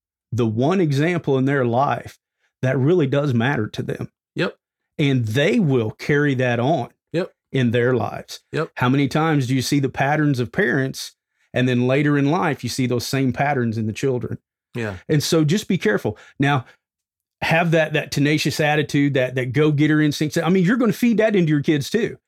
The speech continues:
Speaker 2: Yeah.
Speaker 1: But, but also, as you're equipping them for life in those areas and those great traits, always remember that they need to have a balance.
Speaker 2: Yeah.
Speaker 1: Because lives can still be destroyed,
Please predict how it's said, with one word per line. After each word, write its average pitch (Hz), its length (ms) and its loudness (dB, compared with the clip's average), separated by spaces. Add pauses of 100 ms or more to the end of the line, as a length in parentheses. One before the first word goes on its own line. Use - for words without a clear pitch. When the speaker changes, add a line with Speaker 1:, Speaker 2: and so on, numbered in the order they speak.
(120)
Speaker 2:
Yeah. 123 260 -2 (120)
Speaker 1:
But, 143 500 0 (340)
but 139 280 0
also, 131 640 0 (920)
as 147 200 4
you're 156 140 4
equipping 131 580 0
them 104 240 -2
for 117 240 -4
life - 640 -4 (380)
in 131 160 2
those 139 280 2
areas 131 500 2
and 131 200 0
those 123 160 -2
great 135 380 -2
traits, 139 580 -2
always 139 420 2
remember 147 540 0
that 123 220 -6
they 123 140 -2
need 127 340 0
to 123 80 -4
have 117 280 -4
a 117 60 -6
balance. 113 800 -8 (200)
Speaker 2:
Yeah. 92 280 -8 (220)
Speaker 1:
Because 131 560 0 (340)
lives 123 420 0
can 127 160 -2
still 143 320 0
be 131 140 0
destroyed, 123 720 -2